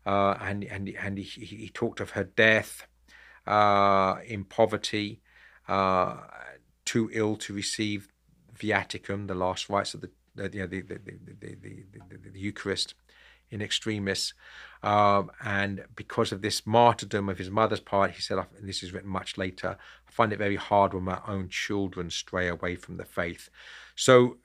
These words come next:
for Tolkien, his mother was, had heroic virtue and was a martyr for the Catholic faith.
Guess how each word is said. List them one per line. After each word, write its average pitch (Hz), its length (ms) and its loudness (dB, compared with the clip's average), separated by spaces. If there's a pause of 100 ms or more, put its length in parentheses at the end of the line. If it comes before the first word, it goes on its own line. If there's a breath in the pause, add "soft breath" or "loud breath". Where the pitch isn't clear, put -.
(240)
for - 280 -10 (220)
Tolkien, 160 500 8
his 117 220 -2
mother 120 680 8
was, 110 500 4
had 113 180 0
heroic 123 480 6
virtue 107 600 2
and 104 140 -6
was 98 100 -6
a 101 40 -2
martyr 104 420 2
for - 140 -16
the 101 80 -10
Catholic - 440 -4
faith. 98 380 0